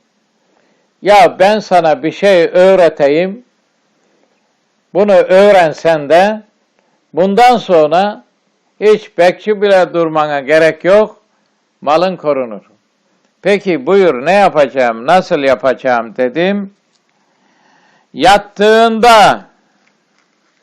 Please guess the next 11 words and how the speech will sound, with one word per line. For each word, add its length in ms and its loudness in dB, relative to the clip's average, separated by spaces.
yattığın 520 2
vakit 400 0
Ayetel 600 2
Kürsi'yi 460 -4
oku. 460 0
Ayetel 560 0
Kürsi'yi 420 -6
oku. 640 0
Ayetel 680 0
Kürsi 600 -6
okursan 920 -2